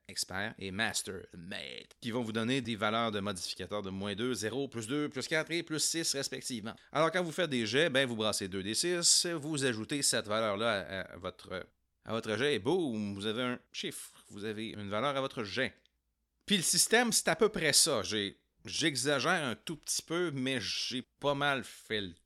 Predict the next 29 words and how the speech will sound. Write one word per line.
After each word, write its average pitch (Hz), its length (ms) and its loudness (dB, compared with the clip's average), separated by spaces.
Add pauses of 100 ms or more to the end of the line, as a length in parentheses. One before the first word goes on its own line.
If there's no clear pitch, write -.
(180)
tour. - 320 -12 (460)
À 117 140 0
ce 123 100 2
moment-là, 117 300 0
il 127 80 0
ne 113 80 2
vous 98 120 -4
reste 95 260 -2
plus - 200 -16
qu'à 87 160 -6
créer 98 680 -6
votre 95 440 -6 (280)
personnage 92 600 -4
à 87 60 -10
partir 90 440 -8
de 85 120 -8
ces, 90 360 -8 (380)
déterminer 120 420 0
les 120 120 0
qualités 117 360 0
de 107 60 -4
votre 95 120 -4
personnage, 101 720 -6
et 104 140 -8
votre 92 180 -6
création 185 380 -4
de - 40 -14
personnage, 117 500 -6
ben, 92 340 -6